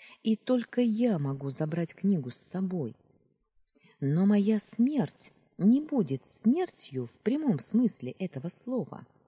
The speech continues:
Я перевоплощусь и буду в Драгомире вечно, как Древлей, Игнис, Имбры и Каэлей. Пять Петрамиумов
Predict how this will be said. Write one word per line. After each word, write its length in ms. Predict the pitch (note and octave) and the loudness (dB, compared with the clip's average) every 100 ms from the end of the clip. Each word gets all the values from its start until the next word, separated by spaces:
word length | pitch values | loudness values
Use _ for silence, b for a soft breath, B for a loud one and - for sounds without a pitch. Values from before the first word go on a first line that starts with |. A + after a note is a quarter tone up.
| _ _ _ _ B B B | _ _ _ _ B B B
Я 360 | - C3 A3 G3+ | -8 -2 -2 -2
перевоплощусь 1300 | - G3+ G3+ G3+ - G3 - - D#4+ D4+ E3 - _ b b - | 0 2 2 0 -2 -6 -6 -6 0 0 0 -8 _ b b -6
и 80 | F3 | -6
буду 440 | D3 A3+ C4 F3+ | -4 -4 -2 -2
в 120 | C#3+ | -4
Драгомире 640 | - D3 D#3 G3 B3+ B3 A#3+ | -2 0 2 4 4 2 0
вечно, 680 | A3 C4+ F3+ - G#3 E3 E3 _ _ _ - | 0 -2 -2 -6 -10 -12 -14 _ _ _ -4
как 240 | D#4 A#3 | -2 -2
Древлей, 560 | C3+ C#3 F#3 E3 D3+ D#3 - | -4 -4 -4 -4 -8 -12 -8
Игнис, 500 | F3 F#3+ D3+ C#3 - - _ | -4 -4 -4 -6 -8 -20 _
Имбры 460 | C#3+ F3 F3+ D#3 D3+ _ - | -2 0 0 -2 -4 _ -18
и 80 | C#3+ | -10
Каэлей. 640 | F3+ G3+ B3 F3 - - - _ _ _ _ _ _ B B _ - | -6 -4 -2 -6 -8 -16 -20 _ _ _ _ _ _ B B _ -2
Пять 400 | F#3 C#3+ - - | 0 0 -4 -16
Петрамиумов 840 | - - E3 A3 A#3 A#3+ A#3+ A#3+ | -14 -4 2 4 6 6 4 2